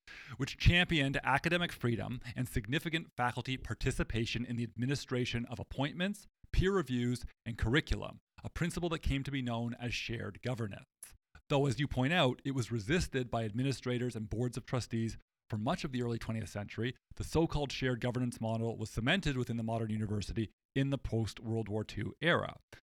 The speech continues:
But from the mid-nineteen seventies on, as the historian La-, Larry Gerber writes,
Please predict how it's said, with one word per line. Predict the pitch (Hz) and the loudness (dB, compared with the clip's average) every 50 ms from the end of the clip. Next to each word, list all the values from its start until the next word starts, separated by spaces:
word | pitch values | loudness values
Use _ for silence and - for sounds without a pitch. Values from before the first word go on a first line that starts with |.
| _ _ - - | _ _ -10 -8
But | - 127 | -6 -4
from | - 131 127 | 0 0 2
the | 123 | 2
mid-nineteen | 131 170 185 175 180 170 165 - 165 135 | 2 2 2 4 2 2 2 0 -2 0
seventies | - 139 127 113 113 120 110 - | 2 2 2 4 2 0 2 4
on, | 170 165 131 120 120 123 | 4 6 6 6 4 2
as | 113 - | 0 0
the | 110 | 0
historian | 104 98 - - 135 135 135 135 127 117 | -2 -2 0 0 2 2 2 2 2 0
La-, | 120 123 123 123 110 - | 0 0 -2 -2 -4 -6
Larry | 117 117 123 120 117 104 | -2 -2 0 0 0 0
Gerber | - 147 175 151 139 120 | 0 0 2 2 2 2
writes, | 113 107 104 104 - - - | 2 0 -2 -2 -4 -8 -14